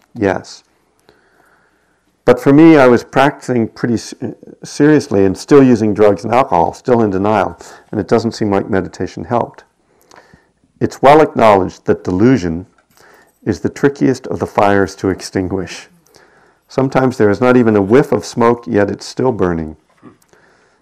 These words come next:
Still, although the capacity to be unselfish might be severely obstructed by circumstance or habit or whatever,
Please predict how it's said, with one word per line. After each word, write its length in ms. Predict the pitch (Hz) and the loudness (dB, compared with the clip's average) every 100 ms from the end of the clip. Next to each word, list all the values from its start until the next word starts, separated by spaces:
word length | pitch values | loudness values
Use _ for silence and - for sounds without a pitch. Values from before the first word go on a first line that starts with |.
| _ | _
Still, 380 | - 156 143 135 | -2 4 6 6
although 300 | 113 117 117 | 4 2 0
the 100 | 117 | -2
capacity 500 | - 139 151 - 123 | -2 0 0 -2 -4
to 60 | |
be 140 | 117 110 | -4 -4
unselfish 720 | 127 123 - 135 143 - 104 120 | -2 -2 -2 0 0 0 -6 -4
might 200 | 110 - | -4 -4
be 100 | 98 | -10
severely 540 | - 104 135 139 131 | -10 -2 2 2 0
obstructed 680 | 113 - - 135 - 107 82 | -4 -10 -4 -4 -2 -12 -8
by 140 | - | -10
circumstance 680 | 87 139 139 135 117 117 107 | -6 -6 -4 -8 -8 -8 -4
or 120 | 107 | -4
habit 320 | 95 113 113 - | 0 0 0 -4
or 100 | 95 | -2
whatever, 420 | 98 101 87 | 0 0 -2